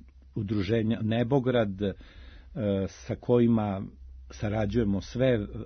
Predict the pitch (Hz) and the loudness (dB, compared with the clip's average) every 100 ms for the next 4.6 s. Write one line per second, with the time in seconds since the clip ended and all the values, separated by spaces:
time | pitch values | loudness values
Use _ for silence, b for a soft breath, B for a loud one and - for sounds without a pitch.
0 | - 127 113 120 139 143 - 131 123 117 | -10 -8 -4 -2 0 -2 -2 0 2 0
1 | - 135 120 113 107 110 - 113 95 104 | 2 2 2 0 -2 -4 -2 -2 -2 -6
2 | - - - - - - 107 - 101 95 | -8 -18 -18 -18 -18 -6 -6 -4 -2 0
3 | 90 101 - - 101 98 - 101 85 87 | -2 -6 -10 -6 -2 -2 -4 -8 -6 -2
4 | 135 156 135 135 110 | 0 2 2 0 0